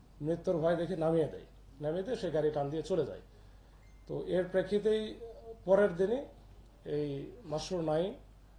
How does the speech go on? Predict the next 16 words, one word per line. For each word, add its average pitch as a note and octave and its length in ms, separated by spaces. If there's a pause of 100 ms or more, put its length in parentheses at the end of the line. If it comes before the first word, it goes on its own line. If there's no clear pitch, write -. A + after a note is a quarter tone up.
(140)
যে C#3 400 (100)
স্বত্বাধিকারী D#3 580
শোরুমের, D3+ 400 (480)
উনি D3+ 540
থানায় D#3+ 260
আসে। E3 280
থানায় D#3+ 240
আসার D3 200
পরে D#3+ 120
একটা D3 120
মামলা C#3 260
দায়ের D3 200
করে, D#3 200 (440)
যে, C3 260
যেটা C3 240
হচ্ছে C#3 320